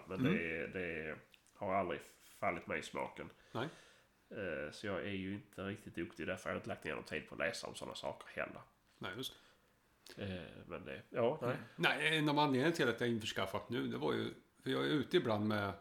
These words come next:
Speaker 2: goda vänner.
Speaker 1: Ja.
Speaker 2: Och, eh, samtliga använder ju, eh, hjälpmedel i mörkeroptik
Speaker 1: Ja,
Speaker 2: och sånt.
Speaker 1: ja, ja.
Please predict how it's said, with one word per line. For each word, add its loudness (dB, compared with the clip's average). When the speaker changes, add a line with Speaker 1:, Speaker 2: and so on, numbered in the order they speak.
Speaker 2:
goda 0
vänner. 2
Speaker 1:
Ja. -2
Speaker 2:
Och, -8
eh, -6
samtliga 2
använder 4
ju, 2
eh, -10
hjälpmedel 4
i 2
mörkeroptik -2
Speaker 1:
Ja, 4
Speaker 2:
och -2
sånt. -2
Speaker 1:
ja, -4
ja. -6